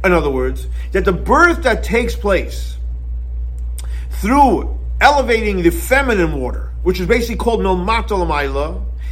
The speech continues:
is actually higher than bringing in the, the, the ma-, masculine water, which comes from high down below. But even though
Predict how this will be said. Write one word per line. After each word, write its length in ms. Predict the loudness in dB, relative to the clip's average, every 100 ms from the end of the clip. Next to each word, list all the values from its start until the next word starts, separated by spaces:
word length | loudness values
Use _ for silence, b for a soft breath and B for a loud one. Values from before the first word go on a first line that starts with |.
| B
is 140 | 4
actually 340 | 4 4 0 -2
higher 1000 | -2 4 4 4 4 2 2 -2 -6 -8 B B 2
than 260 | 2 2
bringing 360 | 0 -2 -2 -4
in 220 | -2 0
the, 80 | 0
the, 300 | 0 -2 0
the 300 | 0 0 -2
ma-, 600 | -2 -4 -4 -2 -2 -2
masculine 720 | -2 0 0 -2 -2 0 2
water, 560 | 4 4 4 0 -2 -6 B B
which 160 | 0
comes 260 | 2 0 2
from 120 | -2
high 380 | 0 4 6 4
down 260 | 4 2 4
below. 400 | 2 0 -4 -6 -6 -6 -6 -6 -8 B B B
But 340 | 0 0 -2 -6 -2
even 600 | 4 6 6 2 0 2
though 460 | 4 4 2 -4